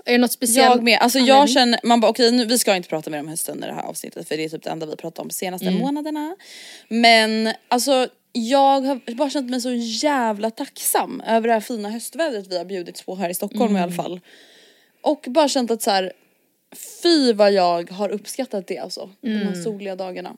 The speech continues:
Speaker 2: Och jag typ lever fortfarande på det, för
Speaker 1: <clears throat>
Speaker 2: idag är det soligt när vi spelar in, så att det är väldigt skönt.
Speaker 1: Vad trevligt. Men vad,
Speaker 2: Mm.
Speaker 1: vad har du gjort sen sist då? Sen senast?
Speaker 2: Sen sist?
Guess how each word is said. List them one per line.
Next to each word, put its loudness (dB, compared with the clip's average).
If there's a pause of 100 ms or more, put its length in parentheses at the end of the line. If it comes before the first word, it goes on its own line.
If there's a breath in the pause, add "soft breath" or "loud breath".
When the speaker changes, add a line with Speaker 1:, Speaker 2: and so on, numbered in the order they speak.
(100)
Speaker 2:
Och -6
jag 2
typ -6
lever 0
fortfarande -14
på -14
det, -14 (100)
för -8
Speaker 1:
<clears throat> -10
Speaker 2:
idag 2
är -6
det -10
soligt -12
när -14
vi -12
spelar -12
in, -12
så -14
att -18
det -10
är -8
väldigt -10
skönt. -18 (220)
Speaker 1:
Vad -8
trevligt. -6 (120)
Men 6
vad, 8
Speaker 2:
Mm. -4
Speaker 1:
vad 0
har 0
du 0
gjort -6
sen -2
sist -4
då? -8 (240)
Sen -12
senast? -12 (680 loud breath)
Speaker 2:
Sen 2
sist? -2